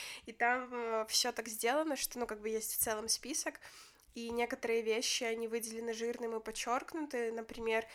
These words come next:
зубная там, э, щетка или там зарядка для комба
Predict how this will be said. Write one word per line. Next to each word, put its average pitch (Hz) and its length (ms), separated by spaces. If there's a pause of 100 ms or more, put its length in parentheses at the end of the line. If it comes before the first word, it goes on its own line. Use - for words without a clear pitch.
(160)
зубная 233 560
там, 262 360 (240)
э, 220 180
щетка 226 800
или 233 320
там 233 200
зарядка 233 480
для 233 120
комба 226 640